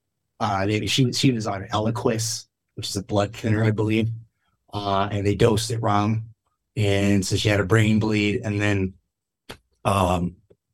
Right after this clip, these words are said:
the doctor saved her. She kept a picture of the doctor <laughs> on the nightstand. <laughs> 'Cause, 'cause she's the story she told, and she got the, she, when she's, and this is how she was. She was awesome, you know. She,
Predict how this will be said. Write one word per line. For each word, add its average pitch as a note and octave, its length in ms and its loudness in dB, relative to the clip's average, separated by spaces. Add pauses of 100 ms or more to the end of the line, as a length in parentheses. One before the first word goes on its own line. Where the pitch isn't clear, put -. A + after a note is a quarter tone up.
(220)
the B2 80 4
doctor C#3 500 2
saved C3 400 2
her. G#2 80 -2
She - 140 -2
kept E3 220 2
a - 20 -10
picture C#3+ 340 2
of A#2+ 80 -2
the A2+ 80 -6
doctor B2 600 2 (120)
<laughs> C3+ 120 -4
on D#3+ 120 -6
the D#3+ 80 2
nightstand. C#3 680 0
<laughs> C#3 720 0
'Cause, G3 240 4
'cause F#3+ 220 2
she's G3 240 2
the F3 120 4
story F#3 360 4
she F3+ 180 -2
told, E3 340 4 (240)
and C3 80 -2
she F3+ 160 2
got F3 220 4
the, C#3+ 160 2
she, F#3+ 220 2
when F3+ 160 2
she's, F3+ 340 0
and F3 240 4
this F#3 100 0
is F#3 80 0
how E3 160 4
she D3+ 160 0
was. C3+ 220 2
She C#3+ 120 -2
was D3+ 100 0
awesome, A#2+ 420 2
you G#2 80 -10
know. A2+ 180 -2
She, A#2 220 0